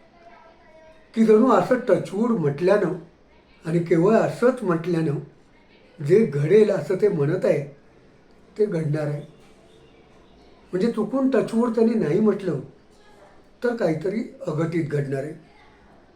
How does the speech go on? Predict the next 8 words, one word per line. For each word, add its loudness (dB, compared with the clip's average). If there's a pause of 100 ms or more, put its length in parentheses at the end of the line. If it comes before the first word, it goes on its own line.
(1700)
ह्याला 0
म्हणायचं 0
रिच्युअल, -6 (1200)
कोऱ्या 2
पाटीवर -4 (680)
समाजाने -2
लिहिलेलं -4
रिच्युअल. -10